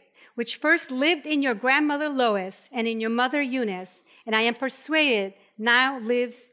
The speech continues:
in you also. Here's what I learned about Eunice. Eunice. We can mess up,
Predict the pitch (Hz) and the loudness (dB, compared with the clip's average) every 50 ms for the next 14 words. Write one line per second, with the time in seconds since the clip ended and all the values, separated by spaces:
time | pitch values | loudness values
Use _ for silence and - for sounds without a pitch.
0 | _ _ 226 214 208 214 196 - 214 196 185 190 185 - - 185 170 175 175 _ | _ _ -4 -4 -4 -6 -6 -6 -4 -4 -4 -6 -8 -10 -14 -16 -18 -18 -20 _
1 | _ _ _ _ _ _ _ - _ - _ _ 349 440 440 - - 339 302 294 | _ _ _ _ _ _ _ -20 _ -20 _ _ 0 0 0 2 0 2 2 4
2 | 277 262 247 240 247 247 240 247 - 220 226 220 214 202 202 196 190 175 180 - | 2 2 2 0 0 0 -2 -4 -4 -2 -2 -2 0 -2 -6 -8 -8 -12 -18 -14
3 | - 247 233 233 202 170 165 - - - - _ _ _ _ _ _ _ _ _ | -8 -6 -6 -4 -6 -8 -10 -14 -20 -20 -20 _ _ _ _ _ _ _ _ _
4 | _ _ _ _ _ _ _ _ _ _ _ _ _ _ _ _ _ _ _ - | _ _ _ _ _ _ _ _ _ _ _ _ _ _ _ _ _ _ _ -6
5 | 233 254 - 311 294 285 294 311 311 - - 320 269 226 185 | -6 -2 0 0 0 2 0 0 -2 0 0 2 2 2 0